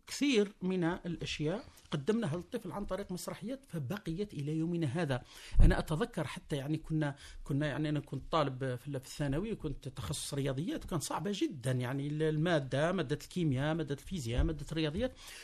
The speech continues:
لو لم نمسرح هذا المناهج لما نسينا. يعني أنا بعد ثلاثين سنة نتذكر أنه يعني حتى يعني الجدول الدوري اللي كان بالنسبة للغازات وغيره كانت عبارة عن لعبة.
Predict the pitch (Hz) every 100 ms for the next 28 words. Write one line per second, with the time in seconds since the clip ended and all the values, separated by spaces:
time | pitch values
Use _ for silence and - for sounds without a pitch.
0 | - 156 285 254 302 285 226 214 277 -
1 | - 160 143 - - - - - 196 208
2 | 214 247 254 240 285 262 220 - 170 139
3 | 127 151 160 170 170 165 - - 180 175
4 | 180 160 165 247 285 151 165 - 240 294
5 | - - 180 180 180 156 165 - - 226
6 | 190 175 165 147 160 170 156 180 170 160
7 | 156 151 139 147 135 - 135 127 131 139
8 | 120 139 202 254 226 - 202 247 254 247
9 | 220 160 143